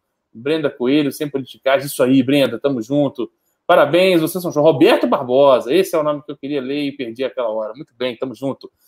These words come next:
Vão colocar o novo tema das Panteras de novo? Não, ainda não, ainda não.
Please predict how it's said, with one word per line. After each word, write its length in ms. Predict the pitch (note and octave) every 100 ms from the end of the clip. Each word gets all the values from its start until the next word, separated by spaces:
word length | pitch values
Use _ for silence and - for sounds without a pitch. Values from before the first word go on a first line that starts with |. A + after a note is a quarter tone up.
| _ _
Vão 200 | - F#3+
colocar 480 | G3 G#3 E3 - G3
o 80 | F#3
novo 260 | F#3 F#3 D#3+
tema 180 | F3+
das 140 | F#3 F3
Panteras 320 | F3 F3 F3+
de 60 | E3
novo? 380 | E3 G3 D3 A#2+
Não, 520 | B2+ D3 E3 D#3+ C#3+
ainda 240 | D3 F#3+
não, 360 | D3+ C#3 A#2+ A#2+
ainda 200 | F#3 F3
não. 260 | C3 A2+